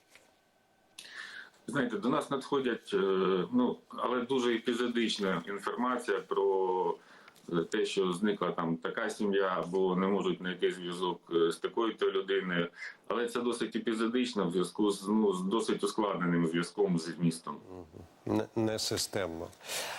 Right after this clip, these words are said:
Speaker 2: А, зокрема, коли з'являється можливість вийти в мережу, жителі міста пишуть, деякі пишуть про пограбування помешкань під виглядом відновлення. Мовляв, приходять люди, начебто для ремонту, а насправді грабують помешкання.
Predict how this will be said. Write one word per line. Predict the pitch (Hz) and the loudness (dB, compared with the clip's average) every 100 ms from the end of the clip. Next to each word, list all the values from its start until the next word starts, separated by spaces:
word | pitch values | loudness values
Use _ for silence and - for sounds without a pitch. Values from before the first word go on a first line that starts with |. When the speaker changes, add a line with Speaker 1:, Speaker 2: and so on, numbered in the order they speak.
| - | -8
Speaker 2:
А, | - 123 127 123 120 113 | -4 -2 0 2 2 2
зокрема, | 104 131 151 175 170 127 104 - | 2 0 0 0 0 0 -2 -2
коли | 143 143 156 143 127 117 117 | 0 2 4 4 4 2 2
з'являється | 98 127 139 131 110 - | 2 2 2 2 0 0
можливість | 113 107 110 104 98 104 | 0 0 0 0 0 2
вийти | 107 113 | 2 2
в | |
мережу, | 110 117 151 131 | 2 2 2 2
жителі | 110 143 139 123 | 2 2 2 2
міста | 120 151 - 139 | 2 2 0 -4
пишуть, | - 147 151 - 95 | -2 0 2 2 0
деякі | 127 110 - 107 | 0 0 0 -2
пишуть | - 147 - 123 - | 0 0 0 -2 0
про | 131 | 0
пограбування | 135 156 117 139 120 127 135 156 139 | 0 -2 -2 -2 -2 -2 0 2 0
помешкань | 117 127 143 185 - 139 | 0 0 2 0 -2 -2
під | - 117 | -2 0
виглядом | 113 160 147 131 135 | 0 2 2 2 0
відновлення. | 113 147 131 156 135 104 87 82 78 - - - | 2 2 4 4 2 2 2 0 -2 -6 -8 -4
Мовляв, | 127 127 110 | 0 0 0
приходять | 131 - 131 120 143 | -2 0 0 0 2
люди, | 196 208 151 | 2 4 4
начебто | 139 143 - 113 - 117 | 4 2 0 -2 0 0
для | 117 | 2
ремонту, | 117 123 180 175 160 127 | 2 2 2 0 0 2
а | 110 | 2
насправді | 113 107 131 123 110 | 2 0 -2 0 0
грабують | 98 107 110 - | 0 0 0 0
помешкання. | 104 101 - 92 | -2 -2 -2 -4